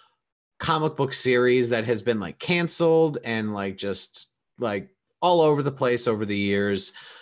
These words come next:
Um, and so I think when Warner Brothers, uh, were trying to make D C movies, they, I think they literally wanted to make their Guardians,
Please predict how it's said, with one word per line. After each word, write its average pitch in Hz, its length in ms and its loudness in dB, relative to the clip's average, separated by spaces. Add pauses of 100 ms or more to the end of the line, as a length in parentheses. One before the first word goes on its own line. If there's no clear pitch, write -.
(180)
Um, 98 760 -2 (180)
and 104 540 -2
so 110 220 -2
I 107 100 -2
think 151 260 -6
when 139 260 0
Warner 123 240 0
Brothers, 120 680 -2
uh, 98 400 -6
were 107 180 -6
trying 117 200 -6
to 113 60 -6
make 104 160 -8
D 104 120 -6
C 110 200 -4
movies, 98 380 -4
they, 107 300 0
I 156 100 0
think 190 160 -2
they 180 140 2
literally 127 720 2 (1200)
wanted 120 420 0
to 127 100 -2
make 113 220 -2
their 110 260 -4
Guardians, 117 840 -8